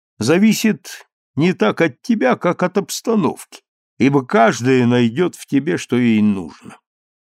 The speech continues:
Сколько раз я колотил тебя, но так и не выколотил неопределённости из твоего характера. И ещё бы надо поддубасить. Да бесполезно". Отец, ты же не будешь отрицать,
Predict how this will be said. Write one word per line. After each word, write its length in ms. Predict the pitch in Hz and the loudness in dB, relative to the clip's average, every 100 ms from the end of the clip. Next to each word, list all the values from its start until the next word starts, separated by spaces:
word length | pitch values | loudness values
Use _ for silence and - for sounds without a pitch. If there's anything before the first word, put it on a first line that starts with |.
| _ _ _ - | _ _ _ -16
Сколько 480 | - 240 240 - 220 | -2 0 0 -2 -2
раз 300 | 214 190 - | -2 -4 -6
я 140 | 147 | -8
колотил 600 | - 156 151 - 90 87 | -4 -4 -2 -4 -6 -8
тебя, 420 | - 87 87 - _ _ _ _ _ _ - | -10 -12 -14 -20 _ _ _ _ _ _ -4
но 140 | 156 | -2
так 240 | - 208 | 0 0
и 60 | 208 | 2
не 180 | 190 170 | 2 2
выколотил 720 | 160 190 - 127 120 120 120 | 2 0 0 0 0 0 0
неопределённости 1200 | 123 131 123 123 120 127 131 151 113 104 92 - | 2 2 0 0 2 2 2 2 2 0 -6 -4
из 180 | 113 101 | -4 -4
твоего 420 | - 104 104 104 | -6 -2 -2 -2
характера. 760 | 107 113 101 90 _ - - - _ _ _ _ _ _ _ _ | -4 -6 -6 -10 _ -20 -20 -20 _ _ _ _ _ _ _ _
И 100 | - | 0
ещё 520 | 202 214 - 208 226 233 | 2 2 2 2 2 2
бы 140 | 226 | 2
надо 300 | 208 156 127 | 2 2 0
поддубасить. 1120 | - 139 117 104 135 123 104 82 - - - _ _ _ _ _ _ - | 0 -2 -2 -2 0 0 -2 -4 -10 -16 -20 _ _ _ _ _ _ -12
Да 200 | - 165 | -6 -4
бесполезно". 880 | 160 - 120 95 90 - - - - _ _ _ _ _ _ _ _ _ _ _ _ - | -4 -6 -8 -10 -12 -16 -20 -20 -20 _ _ _ _ _ _ _ _ _ _ _ _ -12
Отец, 580 | - - 135 120 - - | -12 -4 -4 -4 -8 -10
ты 120 | 92 | -8
же 120 | 101 | -4
не 100 | 117 | -2
будешь 400 | 117 202 120 123 | 0 0 0 -2
отрицать, 680 | 123 127 123 - 147 156 - | -2 -2 -4 0 -2 -2 -6